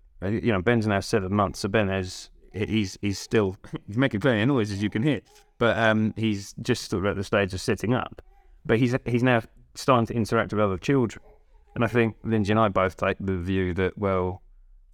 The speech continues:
uh, you know, you just kind of have to use your common sense. And actually, there's no point wrapping it up in cotton wool. And actually,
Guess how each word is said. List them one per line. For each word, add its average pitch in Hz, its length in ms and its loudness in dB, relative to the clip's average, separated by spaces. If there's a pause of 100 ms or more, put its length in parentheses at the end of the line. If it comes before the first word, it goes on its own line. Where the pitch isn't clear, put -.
uh, - 160 -10 (140)
you 113 100 -2
know, 85 220 -4
you 104 120 -2
just 110 280 -4
kind 107 200 2
of 95 60 -2
have 101 160 -4
to 101 100 -2
use 95 220 -2
your 95 80 -4
common 92 280 -6
sense. - 420 -10
And 92 80 -2
actually, 107 280 2
there's 107 140 -2
no 113 200 2
point 113 280 0
wrapping 101 280 0
it 98 40 0
up 98 140 -2
in 95 100 -6
cotton 101 280 -2
wool. 95 180 -2
And 98 100 0
actually, 95 400 -6